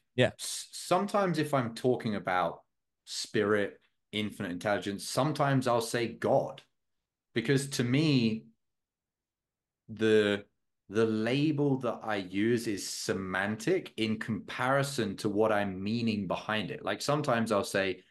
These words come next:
Speaker 2: you know, "God told me to do this." But do I subscribe that it, that that's the only name, or that that's even the right name? No, because I don't feel like I have the arrogance to say,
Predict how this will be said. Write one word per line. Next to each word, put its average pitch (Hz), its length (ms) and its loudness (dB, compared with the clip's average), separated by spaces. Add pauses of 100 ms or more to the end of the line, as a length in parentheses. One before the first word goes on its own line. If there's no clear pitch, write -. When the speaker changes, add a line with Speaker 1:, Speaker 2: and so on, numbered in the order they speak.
(540)
Speaker 2:
you 95 80 -4
know, 90 140 0
"God 95 320 2
told 110 200 2
me 101 100 -2
to 101 100 -4
do 98 160 0
this." 117 340 -2 (840)
But 127 300 2 (420)
do 127 160 6
I 127 100 4
subscribe 123 760 0
that 110 120 4
it, 107 240 0
that 107 160 -4
that's 110 300 -4
the 110 260 -4
only 113 480 2
name, 107 540 -2 (260)
or 107 180 6
that 110 140 2
that's 110 280 -2
even 104 460 -2 (180)
the 104 180 6
right 92 440 0
name? 170 460 -2 (160)
No, 135 320 2
because 95 260 -4
I 104 100 4
don't 113 220 0
feel 98 220 -2
like 95 220 -2
I 95 80 0
have 95 220 -2
the 87 140 -2
arrogance 95 580 0
to 98 120 -4
say, 95 440 -2